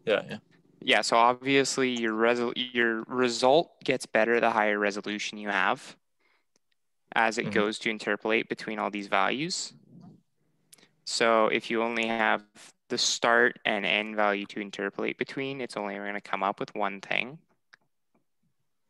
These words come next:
Speaker 2: Whereas, you know, if you have twenty-five nodes along the section, you're gonna get a much better result, a much more accurate result.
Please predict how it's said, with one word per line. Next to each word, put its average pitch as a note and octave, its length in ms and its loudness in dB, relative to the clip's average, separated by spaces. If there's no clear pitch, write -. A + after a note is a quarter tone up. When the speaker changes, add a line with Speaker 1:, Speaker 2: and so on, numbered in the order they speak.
Speaker 2:
Whereas, G2+ 840 2
you A2+ 140 -10
know, G2+ 140 0
if G#2 160 -4
you A2 100 -2
have G2 300 2
twenty-five A2 720 0
nodes A2 640 -2
along G#2+ 300 -2
the G2+ 60 -10
section, G#2 420 -4
you're G#2+ 120 -16
gonna G#2 160 -8
get G2+ 120 -4
a G#2 60 -4
much G#2 380 -4
better G#2+ 200 -2
result, G#2+ 520 -4
a B2+ 80 -6
much A#2+ 240 -8
more A2 100 0
accurate G#2 460 0
result. A#2+ 360 -8